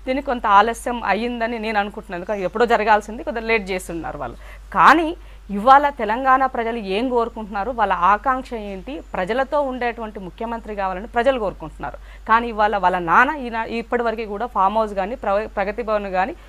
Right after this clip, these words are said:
వదిలి కీలకమైనటువంటి సందర్భాల్లో కూడా ప్రాణాలు పోయి వాళ్ళు,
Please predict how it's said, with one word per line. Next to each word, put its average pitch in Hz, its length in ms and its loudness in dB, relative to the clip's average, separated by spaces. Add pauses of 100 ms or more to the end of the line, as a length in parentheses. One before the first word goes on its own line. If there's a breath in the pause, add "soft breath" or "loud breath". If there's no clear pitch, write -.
(180 loud breath)
వదిలి 302 540 0 (300 loud breath)
కీలకమైనటువంటి 269 1000 0
సందర్భాల్లో 226 800 0
కూడా 226 280 -6
ప్రాణాలు 254 540 2
పోయి 233 480 -6 (220 soft breath)
వాళ్ళు, 220 300 4